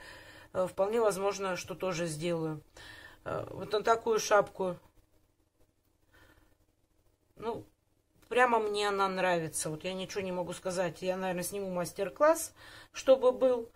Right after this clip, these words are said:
Вспомню, я её вязала по фотографии. Э, вспомню, как я её вязала. Записи, к сожалению, я делаю редко. Э,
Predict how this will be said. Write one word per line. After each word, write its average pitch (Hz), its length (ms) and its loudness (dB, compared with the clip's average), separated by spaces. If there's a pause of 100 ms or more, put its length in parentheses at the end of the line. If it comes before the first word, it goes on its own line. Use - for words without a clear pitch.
(340)
Вспомню, 214 500 -2
я 247 200 10
её 214 140 6
вязала 190 420 4
по 269 200 2
фотографии. 226 1040 2 (400)
Э, 175 720 -4 (340)
вспомню, 214 440 0
как 196 220 2
я 196 140 4
её 190 100 0
вязала. 226 400 6
Записи, 202 460 2
к - 80 -10
сожалению, 190 640 0
я 185 140 -2
делаю 190 480 0
редко. 277 400 2 (640)
Э, - 420 -4